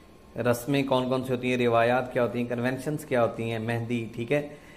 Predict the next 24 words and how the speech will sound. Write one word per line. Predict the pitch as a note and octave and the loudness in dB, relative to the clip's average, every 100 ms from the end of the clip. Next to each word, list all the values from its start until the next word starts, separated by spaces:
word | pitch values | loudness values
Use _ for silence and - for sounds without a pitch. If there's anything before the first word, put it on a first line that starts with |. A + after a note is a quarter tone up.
| - - | -14 -4
मुझे | F3+ G#3+ G#3 - | 4 6 4 2
सारी | - C#3+ E3+ | 2 2 2
नहीं | F#3 | 2
पता, | E3+ C3+ | 2 2
लेकिन | C#3 C3+ C3+ | 2 0 -2
आप | B2+ C3 B2+ | 0 0 0
इस | C#3 | -2
बारे | C3 C3+ C3+ | 2 4 4
में | |
मत | B2+ C3+ - | 2 0 0
सोचिए, | B2+ D3+ | -2 -2
ये | D3 | 0
मेरा | C3+ | 0
question | C3+ C#3 - D3+ | 2 0 0 -2
नहीं | C#3 D3 | 2 2
है, | C#3 B2 | 0 0
मत | B2+ D3 C#3+ | 0 0 0
मुझे | C3+ C#3 | 2 2
इसके | C#3 C#3+ | 2 0
आंस-, | A#2 A2 - | 0 -4 -8
इसका | C#3 C3+ D3 | -8 -2 0
answer | C3 A#2+ C#3 | 0 2 0
नहीं | C#3+ | 0
चाहिए। | B2 A2 C#3 - | 0 -2 -2 -4